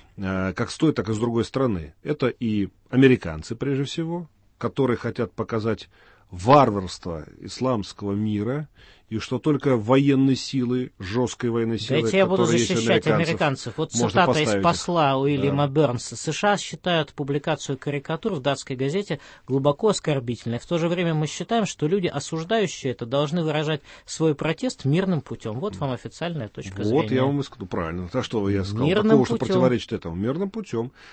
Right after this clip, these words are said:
Speaker 1: Поэтому они говорят: "Заглохните, ребята, иначе для нас будут основания, чтобы применять силу". Что касается других заинтересованных сторон.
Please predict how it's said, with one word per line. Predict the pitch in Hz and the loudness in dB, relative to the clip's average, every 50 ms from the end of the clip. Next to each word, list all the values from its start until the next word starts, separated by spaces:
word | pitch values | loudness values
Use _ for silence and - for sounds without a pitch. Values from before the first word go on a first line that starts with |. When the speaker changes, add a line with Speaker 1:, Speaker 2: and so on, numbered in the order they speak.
| - _ _ | -20 _ _
Speaker 1:
Поэтому | - 123 131 135 170 165 | 0 0 2 4 4 2
они | 160 160 165 | 4 4 4
говорят: | 151 143 139 127 120 101 | 4 4 4 4 4 4
"Заглохните, | 95 143 160 143 131 120 110 107 113 110 - 123 | 2 2 2 4 2 2 2 0 -4 -4 -2 -2
ребята, | 120 127 117 123 123 117 - 120 | -2 0 0 -2 -2 -2 0 0
иначе | 120 123 151 196 208 - - 131 104 | 2 4 4 4 4 4 2 0 2
для | 92 101 107 | 2 0 0
нас | 110 117 107 95 - | 0 0 -2 -4 -4
будут | 95 101 101 - 101 | -8 -8 -6 -6 -8
основания, | 90 - - 117 131 165 196 196 151 110 | -8 -4 -4 -2 -2 -2 -2 -2 -4 -4
чтобы | 87 - 95 90 | -6 -8 -10 -12
применять | - - 101 104 110 131 143 139 | -6 -4 -4 -2 -2 -2 -4 -6
силу". | - - 113 104 92 82 - - _ - - - - - - - - | -8 -8 -6 -6 -6 -8 -10 -14 _ -20 -20 -20 -20 -20 -20 -20 -12
Что | - - 190 190 | -2 0 2 2
касается | 185 196 - - 190 185 - - 151 | 4 2 4 4 4 4 4 2 2
других | 147 170 185 170 151 139 107 | 4 4 4 4 2 0 -2
заинтересованных | 92 101 95 90 - 98 95 - - 90 82 76 80 - | -2 -4 -6 -6 -6 -8 -8 -6 -6 -6 -6 -8 -10 -12
сторон. | - - 87 76 71 85 82 | -12 -12 -12 -12 -12 -16 -18